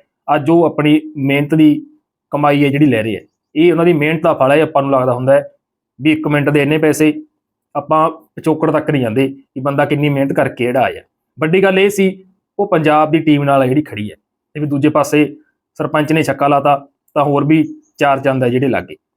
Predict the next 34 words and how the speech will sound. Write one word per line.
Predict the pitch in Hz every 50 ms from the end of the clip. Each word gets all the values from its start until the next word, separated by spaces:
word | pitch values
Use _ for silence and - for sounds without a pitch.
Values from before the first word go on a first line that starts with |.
| _ _ _ _ _ _ -
ਸਾਫ਼ | 147 156 165 170 160
ਆਪਾਂ | 170 165 175 160 156
ਆਈ | - 139 135
ਪੀ | 135 147 139
ਐਲ | 139 139
ਦੇ | 135 131
ਵਿੱਚ | 127 120 120 127
ਜਿਹੜਾ | 120 123 123 127 123 131 135 135 - _ _ _ _ _ _ _ _ _ _ _
ਇਹ | 208 196
ਦੋਨੋਂ | 180 196 214 233 233
ਚੀਜ਼ਾਂ | 190 208 165 175 170
ਦੇਖੀਆਂ | 151 123 - - 110 101
ਨੇ | 90 87
ਕਿ | - _ _ _ _ _ 175
ਪੈਸੇ | 175 190 175 170 151 175 180
ਨਾਲ | 180 175 175 175 175 - - - _ _ _ _ _ _ _ _ _ _ _ _ _
ਜਿਹੜਾ | 160 160 190
ਪਿਆਰ | 190 185 175 165 160 160 156
ਨਹੀਂ | 151 127
ਖਰੀਦਿਆ | - 131 120 123 120
ਜਾ | 113 107
ਸਕਦਾ, | 101 - 110 98 92 92 - _ _ _ _ _ _ _ _ _ _ _ _ _ _ 143
ਪੈਸੇ | 151 156 156 165
ਨਾਲ | 165 165 160 156
ਦੁਆਵਾਂ | 151 147 143 143 143 147
ਨਹੀਂ | 147 147
ਖਰੀਦੀਆਂ | 139 135 131 135 135 127
ਜਾ | 127 127
ਸਕਦੀਆਂ, | 123 127 117 120 120 120 123 123 _ _ _ _ _ _ _ _ _ _ _ _ -
ਪੈਸਾ | 165 170 170 170 196 190
ਸਭ | 180 185 185 190
ਕੁਝ | 208 196 185
ਨਹੀਂ | 175 151 147 139
ਹੁੰਦਾ। | 123 104 90